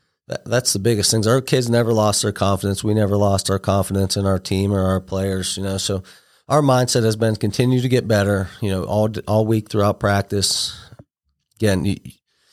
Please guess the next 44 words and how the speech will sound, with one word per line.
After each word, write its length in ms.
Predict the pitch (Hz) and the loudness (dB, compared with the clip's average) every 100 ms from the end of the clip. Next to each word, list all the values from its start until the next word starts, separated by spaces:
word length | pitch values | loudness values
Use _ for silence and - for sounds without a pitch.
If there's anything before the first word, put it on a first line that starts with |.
| _ | _
you 100 | - | -2
never 240 | 104 117 117 | 2 2 2
wanna 220 | 113 107 | 2 0
take 240 | - 104 | 0 -2
a 40 | 98 | 0
loss, 300 | 101 98 - | 2 2 0
but 120 | 90 | -4
if 120 | 85 | -2
you 120 | 120 127 | -2 0
can, 260 | 113 98 | 0 2
le-, 240 | 104 - 87 | 0 -2 -8
if 120 | - | -10
you 80 | 120 | -4
can 140 | 107 98 | 0 2
learn 200 | 104 104 | 2 2
from 180 | 98 98 | 0 0
that, 200 | 92 85 | 2 0
and 160 | 90 - - - - | -4 -8 -20 -20 -10
I 100 | - | -6
think 240 | 117 175 - | 0 0 0
the 100 | 117 | -2
biggest 460 | 98 143 156 - | 0 0 2 0
game 200 | - 92 | 0 0
that 120 | 92 90 | 0 0
we 100 | 98 | -2
played 260 | - 113 | 0 2
was 140 | 104 95 | 2 0
probably 360 | 117 123 107 | 2 2 2
Martins 340 | 98 98 95 - | 2 0 -2 -2
Ferry, 320 | 101 87 90 | 0 0 0
you 80 | 92 | 0
know, 100 | 92 | 2
having 300 | 107 104 95 | 2 0 -2
played 320 | - 110 104 | 0 0 2
in 120 | 101 | 2
that, 280 | 101 95 - | 0 0 -2
that 220 | 101 - | -4 -2
tight, 280 | - 107 - | 0 0 0
close 320 | - 110 104 | -2 0 0
game, 380 | - 101 104 101 | 0 0 2 2
you 80 | 101 | 0
know, 100 | 98 | 0
face 320 | - 107 - | -2 -2 -2
adversity, 640 | 101 104 101 - 98 95 | -2 0 0 0 -2 -4